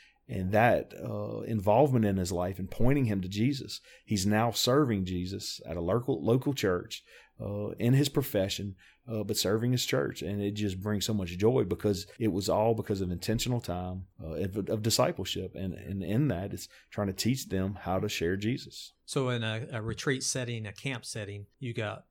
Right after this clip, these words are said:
Speaker 2: all kinds of times to be able to spend time with them, for them to have an experience with God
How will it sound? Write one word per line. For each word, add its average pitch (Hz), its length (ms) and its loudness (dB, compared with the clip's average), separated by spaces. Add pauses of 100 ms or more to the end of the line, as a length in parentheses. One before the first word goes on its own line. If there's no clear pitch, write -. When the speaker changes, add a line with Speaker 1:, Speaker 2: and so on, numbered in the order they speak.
Speaker 2:
all 117 200 -2
kinds 110 260 -6
of 107 60 -6
times 98 360 -8 (260)
to 113 100 -10
be 104 140 -6
able 104 160 -6
to 90 40 -14
spend 113 300 -8
time 110 240 -8
with 101 160 -10
them, 107 400 -6 (140)
for 113 120 -6
them 107 280 -4
to 98 280 -8
have 110 220 -6
an 101 60 -8
experience 104 600 -8
with 95 140 -12
God 104 440 -6